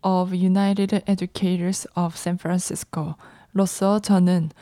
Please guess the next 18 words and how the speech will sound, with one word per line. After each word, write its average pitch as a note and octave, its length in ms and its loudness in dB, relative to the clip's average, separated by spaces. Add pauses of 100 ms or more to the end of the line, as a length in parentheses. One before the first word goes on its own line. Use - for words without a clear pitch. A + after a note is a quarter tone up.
(260)
더 A3 180 4
나은 G3 340 4
시스템을 G#3 640 0
위해 F3+ 260 4
함께 A3+ 380 4
싸우는 F#3+ 520 4
노동자들의 F#3 720 2
힘을 F#3 280 0
목격했습니다. E3 1000 -2 (500)
저는 G#3+ 360 6
기업과 F3+ 640 0 (260)
억만장자에게 G3 1000 4
세금을 G#3 440 2
부과하여 F3 680 0 (300)
학교의 A3 480 0
교직원을 F#3+ 640 -2
충분히 G#3+ 400 0
확보하고 F3+ 720 -2